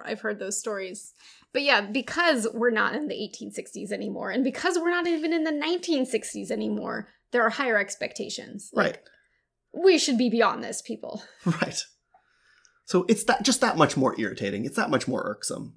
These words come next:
Speaker 2: Is it that much worse? No.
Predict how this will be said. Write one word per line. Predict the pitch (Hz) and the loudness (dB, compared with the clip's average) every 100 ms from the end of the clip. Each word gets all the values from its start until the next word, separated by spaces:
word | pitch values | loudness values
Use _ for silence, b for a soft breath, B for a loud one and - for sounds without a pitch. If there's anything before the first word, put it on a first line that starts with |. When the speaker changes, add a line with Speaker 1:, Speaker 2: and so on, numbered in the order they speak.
| _ | _
Speaker 2:
Is | 139 123 | -2 0
it | 131 | 0
that | 185 - | -2 0
much | 160 156 | 0 0
worse? | 139 151 185 180 - - - _ _ _ _ _ _ _ _ _ | 2 4 4 2 0 -2 -6 _ _ _ _ _ _ _ _ _
No. | 180 190 208 208 233 247 311 294 | -2 2 4 4 4 4 4 0